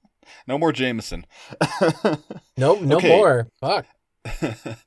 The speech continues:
Speaker 1: Okay, so now they live next door. They're solidly living next door now. I am, okay, Mark can shut up. Stop talking about it.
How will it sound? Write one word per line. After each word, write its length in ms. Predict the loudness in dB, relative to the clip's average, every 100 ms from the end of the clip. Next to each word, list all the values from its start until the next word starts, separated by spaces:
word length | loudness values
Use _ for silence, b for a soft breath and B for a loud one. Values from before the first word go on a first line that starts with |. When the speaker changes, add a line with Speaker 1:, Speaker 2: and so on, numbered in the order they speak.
| b b -10
Speaker 1:
Okay, 320 | -4 -2 -2
so 180 | -4 -2
now 240 | -2 -2
they 160 | -2 -4
live 340 | -2 -4 -4
next 280 | -6 -6 -6
door. 200 | -6 -6
They're 180 | -8 -8
solidly 680 | -4 -4 -4 -6 -8 -8 -12 -14
living 340 | -12 -10 -10
next 240 | -8 -10 -8
door 160 | -8
now. 260 | -8 -10 -8
I 160 | -8 -8
am, 260 | -10 -14 -16
okay, 380 | -10 -10 -10 -12
Mark 240 | -12 -12
can 140 | -12 -12
shut 260 | -8 -8
up. 180 | -8 -12 _
Stop 320 | -14 -12 -10
talking 320 | -10 -10 -12
about 260 | -12 -12 -12
it. 180 | -16